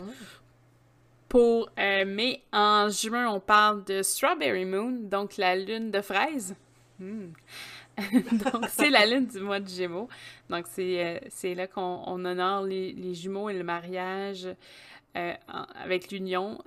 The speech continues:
Euh, c'est, c'est ce que ça symbolise, même si ça n'a pas vraiment de lien avec le terme fraise. C'est probablement juste parce que juin, il y a beaucoup de fraises dans certains endroits, puis ça fait rappeler ça. Euh,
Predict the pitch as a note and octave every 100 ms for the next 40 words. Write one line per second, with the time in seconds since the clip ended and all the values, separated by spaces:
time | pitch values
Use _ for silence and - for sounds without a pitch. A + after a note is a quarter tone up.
0 | - F#3+ - - - - D#3+ D3 - _
1 | - A#3+ A#3 - A3+ G#3 G#3 G3+ F#3+ G3
2 | A3+ G#3 G3 A3 - - F3+ F#3 F3 F3
3 | - - _ _ _ - G#3+ G#3 F#3+ F#3+
4 | F3+ D#3+ D#3 F3+ F#3 F3 F3+ F#3 F3 -
5 | - - F#3 G#3 G#3+ - - F3+ F3+ F3+
6 | F3 F#3 - F#3 - F#3 F3+ E3+ F3 F3
7 | F3+ F3+ - - - - - - - -
8 | - - - F#3+ F#3 F3+ E3+ F3+ F#3 F3+
9 | F3 E3+ F#3 F#3+ - - - F3+ E3+ -
10 | F3 F3 - F3+ - - A#3+ _ _ -
11 | - - - - - G3 G3+ G#3 G3+